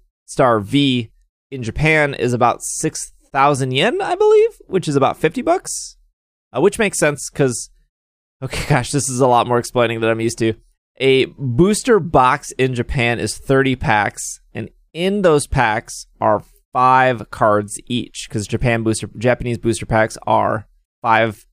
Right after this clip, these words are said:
cards in a pack, where English packs are ten cards.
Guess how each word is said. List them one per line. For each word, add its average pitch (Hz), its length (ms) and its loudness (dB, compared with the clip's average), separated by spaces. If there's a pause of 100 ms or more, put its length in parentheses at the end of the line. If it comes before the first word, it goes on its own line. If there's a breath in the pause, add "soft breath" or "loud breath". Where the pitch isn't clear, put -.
cards 107 640 -2
in 113 140 -6
a 110 60 -6
pack, 110 400 -2
where 107 240 -2
English 135 300 -2
packs 110 340 0
are 101 400 2 (360)
ten 220 200 -4
cards. 101 420 -2